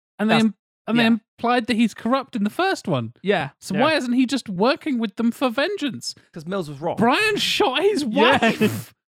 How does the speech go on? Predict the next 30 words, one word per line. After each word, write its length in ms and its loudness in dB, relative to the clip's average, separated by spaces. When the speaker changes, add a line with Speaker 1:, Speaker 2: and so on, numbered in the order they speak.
Speaker 1:
<laughs> 260 -20
I 100 -14
might 260 -12
address 380 -10
that 220 -6
in 100 -8
my 180 -4
pitch. 360 -8
Speaker 2:
<laughs> 40 -20
Speaker 1:
But, 500 -2
like, 400 2
Speaker 3:
Good. 200 -12
Speaker 1:
how 300 0
are 60 4
they 140 2
like, 380 0
"Oh, 200 2
yeah, 160 4
we're 100 2
gonna 140 4
torture 340 0
this 180 0
guy"? 200 -2
Isn't 320 0
he 180 4
on 200 4
your 160 4
side? 640 -2
Speaker 2:
Yeah, 160 2
and 100 2